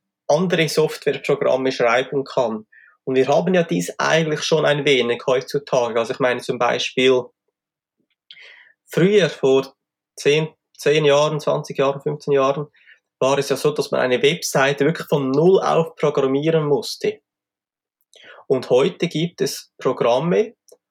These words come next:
zum Beispiel WordPress, aber auch zum Beispiel solche H T M L, C S S, äh, Bilder, äh, ja, so Programme, wo,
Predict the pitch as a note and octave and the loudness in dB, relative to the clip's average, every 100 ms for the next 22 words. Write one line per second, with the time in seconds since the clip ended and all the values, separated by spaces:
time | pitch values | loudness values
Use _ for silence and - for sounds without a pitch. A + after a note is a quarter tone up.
0 | _ _ _ _ _ _ - B2 B2 - | _ _ _ _ _ _ -6 -2 -2 -2
1 | B2 C#3 G3 - - E3+ F3 C#3 B2+ A#2+ | 0 2 2 0 0 0 0 -2 0 0
2 | B2 - C3+ B2+ A#2+ - C3+ B2 B2 B2 | 0 -4 -2 0 0 0 -2 0 0 0
3 | - B2+ A#2 - _ _ _ _ _ _ | 0 -2 -2 -10 _ _ _ _ _ _
4 | _ - C#3 E3 E3 D#3+ D3+ C#3 C3+ D#3 | _ -2 0 0 0 0 2 0 0 0
5 | D#3+ F3 E3+ E3+ - - _ - C3+ D3 | 0 0 0 -2 -6 -16 _ -4 -2 -2
6 | - D3 E3 F3 F3+ F3+ _ _ _ _ | 0 2 2 2 0 0 _ _ _ _
7 | - - B2 B2+ B2 - - - B2+ B2+ | -12 -2 0 0 -4 -16 -20 -6 -2 0
8 | B2+ A2+ _ - C3+ B2+ B2 D#3+ C#3 C3 | 0 -4 _ -6 -4 0 0 2 2 2
9 | C3 | 0